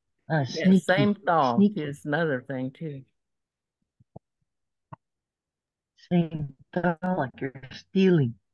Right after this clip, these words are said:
Speaker 2: Yeah, it's kinda like you're doing it underhandedly or where no one can <laughs> see, basically.
Speaker 1: That's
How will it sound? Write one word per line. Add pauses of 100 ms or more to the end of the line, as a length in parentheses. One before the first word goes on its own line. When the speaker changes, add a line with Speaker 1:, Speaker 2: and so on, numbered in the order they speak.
(220)
Speaker 2:
Yeah,
it's
kinda
like
you're
doing
it (380)
underhandedly
or
where
no
one
can
<laughs>
see, (960)
basically. (4000)
Speaker 1:
That's